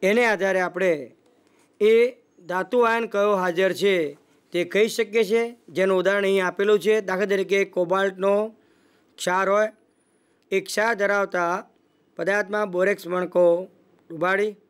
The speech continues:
અને પછી બંનેની જ્યોતમાં ગરમ કરવામાં આવે, તો ત્યાર પછી એ બોરેક્સ મણકાનો રંગ વાદળી જોવા મળે છે, કે જે કોબાલ્ટ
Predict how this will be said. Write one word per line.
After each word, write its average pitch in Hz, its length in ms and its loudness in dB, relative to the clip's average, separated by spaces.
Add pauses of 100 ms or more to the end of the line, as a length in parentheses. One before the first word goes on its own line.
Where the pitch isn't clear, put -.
(400)
અને 180 240 0
પછી 180 540 0 (520)
બંનેની 196 400 2
જ્યોતમાં 190 420 0
ગરમ 208 220 2 (100)
કરવામાં 185 540 2
આવે, 196 180 0
તો 170 140 -4
ત્યાર 202 340 0
પછી 185 500 0 (460)
એ 190 120 4
બોરેક્સ 190 380 0
મણકાનો 185 520 -2
રંગ 180 260 -2 (480)
વાદળી 180 420 2
જોવા 170 260 2
મળે 165 280 2
છે, 190 180 0 (480)
કે 175 100 0
જે 190 200 2 (580)
કોબાલ્ટ 196 420 -2